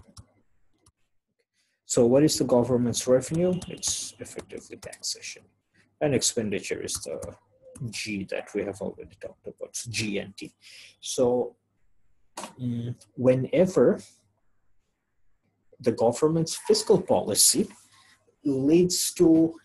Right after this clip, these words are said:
either a reduction in taxation or an increase in G, so either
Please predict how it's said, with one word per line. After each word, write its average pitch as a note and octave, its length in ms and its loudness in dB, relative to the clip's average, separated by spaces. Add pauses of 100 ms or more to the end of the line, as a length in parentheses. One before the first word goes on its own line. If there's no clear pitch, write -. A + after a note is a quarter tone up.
(180)
either D#3+ 520 6
a D3 100 0
reduction E3 960 -2 (220)
in C#3 240 -6
taxation - 960 -8 (720)
or B2+ 160 2
an C#3 160 0
increase E3+ 840 -2 (500)
in B2+ 240 2
G, G2 440 -6 (380)
so A2+ 580 -2
either F#3+ 500 2